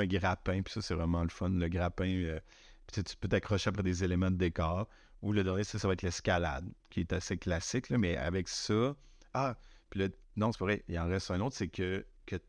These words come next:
si tu utilises Valère ou Zale, en tout cas, peu importe, c'est qu'à un moment donné, tu vas aussi pouvoir utiliser tes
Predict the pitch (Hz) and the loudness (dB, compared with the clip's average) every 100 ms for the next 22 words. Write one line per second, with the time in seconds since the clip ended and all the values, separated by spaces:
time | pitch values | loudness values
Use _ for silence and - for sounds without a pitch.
0 | - - - 127 - 98 107 104 90 95 | -20 -18 -10 -10 -8 -2 0 0 4 4
1 | 98 101 98 90 87 113 104 - - - | 4 2 0 0 0 0 -2 -6 -6 -4
2 | - 92 85 98 120 - 92 90 87 87 | -2 0 0 0 0 -2 0 2 2 2
3 | 87 101 120 92 90 - 104 101 98 - | 0 -2 -2 -2 -2 -2 -4 2 2 2
4 | 107 - 87 | 0 2 0